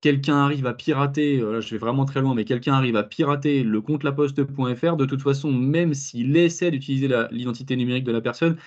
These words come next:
c'est quand même la personne qui possède l'identité numérique qui doit, euh, confirmer la connexion et taper son code secret. Donc bon, c'est vraiment, euh, pas impossible à pirater, mais c'est, c'est, enfin, là, malheureusement, euh, enfin, heureusement,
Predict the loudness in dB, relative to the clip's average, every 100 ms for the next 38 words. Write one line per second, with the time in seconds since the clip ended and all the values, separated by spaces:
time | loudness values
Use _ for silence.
0 | -20 -20 _ -2 0 4 4 2 -2 -4
1 | -4 -6 0 2 2 0 -2 -6 -4 0
2 | 0 -2 -4 0 2 2 2 -2 -2 -2
3 | 0 0 -2 -4 -2 2 2 2 2 4
4 | 4 4 4 2 2 0 2 2 4 2
5 | 0 0 0 0 -2 -4 -8 -16 -20 -20
6 | _ _ _ _ _ _ _ 0 2 0
7 | -4 -2 2 4 4 4 4 4 2 2
8 | 2 2 0 -2 -4 -6 -10 -16 -20 _
9 | _ -2 0 2 2 2 2 0 0 -2
10 | -2 -4 -2 -4 -6 -12 -18 -14 -12 -12
11 | -14 _ _ _ _ -10 -6 -6 -6 -8
12 | -8 -8 -8 -12 -14 -8 -2 0 0 0
13 | -4